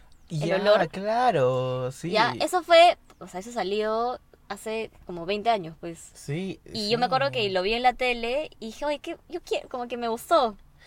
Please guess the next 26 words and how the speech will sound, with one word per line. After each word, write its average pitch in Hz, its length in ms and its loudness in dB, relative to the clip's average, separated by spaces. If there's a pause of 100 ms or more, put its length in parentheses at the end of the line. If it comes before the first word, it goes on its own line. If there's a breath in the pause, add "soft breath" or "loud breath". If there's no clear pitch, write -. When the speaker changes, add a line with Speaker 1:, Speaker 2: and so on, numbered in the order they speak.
(160 loud breath)
Speaker 2:
Creo 269 220 -2
que 160 180 -4
esas 151 260 2
cositas 135 600 0 (160 soft breath)
Speaker 1:
Y 226 80 -4
mi 208 60 -2
mami 233 280 -2
lo 254 120 2
compró. 185 640 0
O 190 100 -14
sea, 185 160 4
regresé 190 400 2
del 285 100 0
colegio 220 380 2
y - 20 -6
me 220 100 -4
dijo, 240 200 -6
"Oye, 254 300 2
mira 311 200 2
lo 320 100 0
que, 240 200 -4
lo 226 160 -8
que 220 140 -8
he 233 40 -6
comprado". 226 580 2 (420)
Y, 208 280 -6